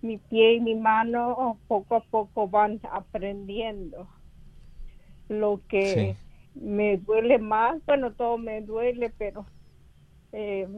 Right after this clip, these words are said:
Speaker 1: lo que me afecta más es el no poder vie-, ver bien y el no poder escuchar bien.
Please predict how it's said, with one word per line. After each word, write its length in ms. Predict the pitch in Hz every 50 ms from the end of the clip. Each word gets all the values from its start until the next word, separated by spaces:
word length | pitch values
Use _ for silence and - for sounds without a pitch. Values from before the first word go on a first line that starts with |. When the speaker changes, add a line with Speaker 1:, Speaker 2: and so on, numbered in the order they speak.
| 208 202
Speaker 1:
lo 200 | 185 202 202 190
que 180 | - 220 214 208
me 120 | 196 190
afecta 480 | 190 190 - 220 214 214 - 269 226 226
más 420 | 214 208 208 208 220 226 302 285 -
es 200 | - 233 247 214 - -
el 380 | 147 202 220 208 202 196 196
no 140 | 196 208 202
poder 500 | - - 220 214 190 214 214 208 240 185
vie-, 320 | 180 190 185 202 196 190 - -
ver 480 | 208 190 208 208 202 208 208 208 196 -
bien 400 | 214 196 208 214 214 233 302 392 415 - - - - - - -
y 260 | - 247 233 220 226
el 160 | 214 208 208 202
no 100 | 202 196
poder 500 | 190 - 208 208 202 185 208 208 208 208
escuchar 720 | 208 - - - - 202 196 - - 208 175 165 170 185
bien. 440 | 190 196 190 156 160 110 127 190 180